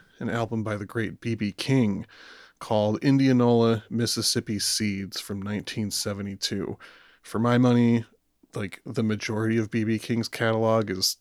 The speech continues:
kinda cheesy and doesn't really do anything for me, but that one in particular has a real funk edge to it and kind of a darker tone than a lot of the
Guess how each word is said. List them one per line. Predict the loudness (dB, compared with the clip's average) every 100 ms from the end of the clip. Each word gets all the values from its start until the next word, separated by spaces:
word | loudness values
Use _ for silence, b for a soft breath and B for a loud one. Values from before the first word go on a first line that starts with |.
| -8
kinda | -4 -2 -2
cheesy | -2 0 0 0
and | 0
doesn't | -2 -4
really | -4 -6
do | 0 4 4
anything | 4 2 0
for | 0 0 2
me, | 2
but | 0 -2
that | 0 0 2
one | 2
in | 2
particular | -2 -6 -4 -2 -2 -2
has | -4 -6 -4 -4 -4 -8 B B B B B B -10
a | -6
real | -2 -2 -2
funk | -2 2 2 2 0
edge | 2 0 -2
to | -2 2 2
it | 2 -2
and | -8
kind | -6 -4
of | -4
a | -6 -8
darker | -2 -2 -2 -4 -4
tone | -6 -2 0 2 2
than | 0
a | -2
lot | 0 0
of |
the | 2 0